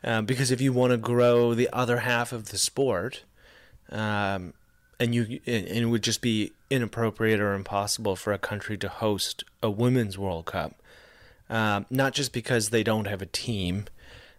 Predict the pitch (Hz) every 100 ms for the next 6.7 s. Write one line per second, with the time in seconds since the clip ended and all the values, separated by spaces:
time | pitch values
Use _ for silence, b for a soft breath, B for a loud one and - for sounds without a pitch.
0 | - 113 107 104 101 113 113 107 110 107
1 | 98 104 113 104 101 92 - 110 - 107
2 | 98 - 107 87 82 - b b b b
3 | b - 107 110 104 107 101 101 98 107
4 | 101 98 101 98 95 98 95 92 90 -
5 | 107 110 - 85 82 104 B B B B
6 | B 117 113 110 110 107 104